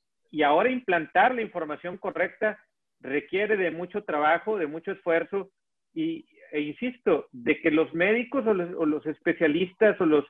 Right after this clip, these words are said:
expertos del área de la salud estemos en el mismo canal para que cada vez que vea uno de ellos, el paciente,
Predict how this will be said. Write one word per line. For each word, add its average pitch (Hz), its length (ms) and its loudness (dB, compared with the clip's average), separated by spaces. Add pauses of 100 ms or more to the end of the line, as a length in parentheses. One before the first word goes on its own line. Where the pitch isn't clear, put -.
(320)
expertos 208 640 2
del 190 160 4
área 202 200 6
de 202 40 4
la 175 180 2
salud 160 320 0 (320)
estemos 180 440 0
en 208 60 2
el 165 100 0
mismo 202 280 -4
canal 180 420 -2 (220)
para 156 200 2
que - 140 -10
cada 208 220 4
vez 226 220 2
que 214 100 -4
vea 202 160 -2
uno 214 220 -4
de 185 280 -4
ellos, 185 320 -6
el 143 120 -10
paciente, 156 720 -6